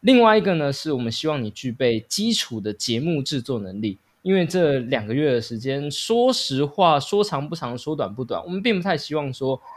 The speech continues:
呃，你是完全抱着不太确定自己到底要做什么东西，或者是完全不知道说，哦，Podcast 是什么，就直接来参加的。所以如果你希望可以具备基础节目制作能力的话，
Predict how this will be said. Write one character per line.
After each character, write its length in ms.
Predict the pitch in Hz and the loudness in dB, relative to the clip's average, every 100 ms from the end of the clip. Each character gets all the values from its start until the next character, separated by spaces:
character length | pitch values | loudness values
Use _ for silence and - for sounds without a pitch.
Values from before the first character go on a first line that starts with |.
| - | -10
呃， 240 | - 120 117 | -4 -2 -2
你 120 | 117 | -4
是 280 | 117 160 139 | -2 -2 -2
完 200 | 123 135 | 0 -2
全 200 | 131 120 | -2 -2
抱 200 | 143 117 | 0 0
着 200 | 113 101 - | -2 -6 -4
不 80 | 165 | -2
太 160 | - | 2
确 200 | 160 160 | 2 0
定 180 | 143 135 | -4 -4
自 100 | 143 | -6
己 160 | 139 95 | -8 -6
到 160 | 127 | -2
底 200 | 123 95 | -2 0
要 160 | 139 143 | 2 2
做 180 | - 127 | 2 -4
什 160 | - | -6
么 60 | 92 | -10
东 200 | 98 110 | -10 -10
西， 240 | 110 110 - _ _ | -10 -10 -12 _ _
或 80 | 147 | -2
者 140 | 127 110 | -2 -2
是 320 | - 131 117 | -2 -2 -2
完 220 | 120 151 | 0 0
全 200 | 156 135 | 0 -4
不 80 | 139 | -4
知 160 | 131 131 | -6 -2
道 200 | 135 120 | -2 -2
说， 260 | - 120 | -2 -4
哦， 240 | 107 120 117 | -2 -4 -4
Podcast 380 | - 127 - 113 | 2 2 2 -2
是 80 | 143 | -2
什 180 | - - | -2 -4
么， 220 | 92 117 | -6 -10
就 100 | 139 | -10
直 160 | 117 107 | -4 -2
接 80 | |
来 140 | 110 98 | 0 -2
参 200 | - 120 | -4 -4
加 220 | 147 151 | 0 2
的。 140 | 123 - _ _ _ | 0 -4 _ _ _
所 160 | 139 | -2
以 460 | 156 156 139 113 - | 0 2 0 -2 -4
如 200 | 139 208 | 4 6
果 220 | 262 311 190 | 8 10 10
你 240 | 151 135 | 8 6
希 340 | - - 247 | 4 2 4
望 220 | 294 277 165 | 6 6 4
可 160 | - | 4
以 120 | 170 | 4
具 280 | 123 - 175 | 4 0 -2
备 220 | 131 170 135 | 2 2 2
基 240 | - 262 | 0 0
础 180 | - 113 | 0 -4
节 180 | - 113 | -4 -4
目 200 | 156 131 | -2 -2
制 160 | 143 | -2
作 140 | 139 123 | -2 -2
能 180 | 98 120 | -2 -2
力 140 | 127 | -2
的 100 | 98 | -2
话， 280 | - 202 | 2 2